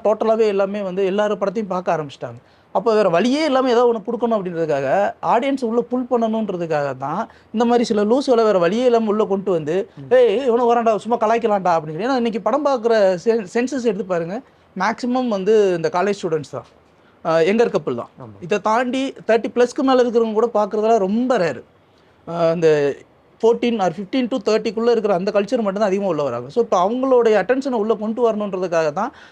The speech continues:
Speaker 1: இந்த மாதிரி ஒரு சில பைத்தியங்களை கூப்பிட்டு உள்ள உட்கார வச்சு பண்ண வேண்டிய சூழ்நிலையில தள்ளப்படுறாங்க. இது சினிமாவின் சாபக்கேடுன்னா, ஆமா, இது சாபக்கேடு தான்.
Speaker 2: ம்.
Speaker 1: ஆனா இது இவ்வளவு நாள் நிக்காது. என்னைக்கோ ஒரு நாள் ஏதோ ஒரு ட்ரெண்ட் செட்டிங் மாறும். செல்வராகவன் வர்றதுக்கு முன்னாடி வரைக்கும் லவ் சப்ஜெக்ட் வேற மாதிரி இருந்துச்சு.
Speaker 2: ம்.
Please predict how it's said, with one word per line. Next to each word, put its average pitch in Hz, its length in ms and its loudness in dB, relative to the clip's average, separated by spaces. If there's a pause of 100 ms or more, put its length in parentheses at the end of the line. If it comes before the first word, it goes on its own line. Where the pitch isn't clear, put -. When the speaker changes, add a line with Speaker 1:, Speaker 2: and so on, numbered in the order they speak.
Speaker 1:
இந்த 202 140 -2
மாதிரி 220 180 4
ஒரு 196 160 2
சில 196 160 -2
பைத்தியங்களை 208 360 2
கூப்பிட்டு 196 360 -4
உள்ள 202 240 2
உட்கார 196 260 0
வச்சு 170 220 -4
பண்ண 190 220 -4
வேண்டிய 180 240 -4
சூழ்நிலையில 226 520 -2
தள்ளப்படுறாங்க. 147 580 -4 (360)
இது 175 360 0
சினிமாவின் 262 460 0
சாபக்கேடுன்னா, 220 480 0
ஆமா, 190 220 0
இது 165 140 -8
சாபக்கேடு 160 400 -4
தான். 147 140 -10
Speaker 2:
ம். 160 140 -16 (240)
Speaker 1:
ஆனா 220 480 0
இது 233 340 0
இவ்வளவு 214 240 2
நாள் 220 180 0
நிக்காது. 175 440 -4
என்னைக்கோ 220 340 0
ஒரு 226 220 4
நாள் 208 260 0
ஏதோ 175 240 0
ஒரு 208 300 2
ட்ரெண்ட் 190 240 -4
செட்டிங் 196 260 -4
மாறும். 147 300 -4 (300)
செல்வராகவன் 240 540 2
வர்றதுக்கு 208 420 -2
முன்னாடி 220 440 0
வரைக்கும் 190 520 0
லவ் 175 280 0
சப்ஜெக்ட் 190 320 -2
வேற 180 180 0
மாதிரி 170 260 -2
இருந்துச்சு. 139 360 -8
Speaker 2:
ம். 156 200 -14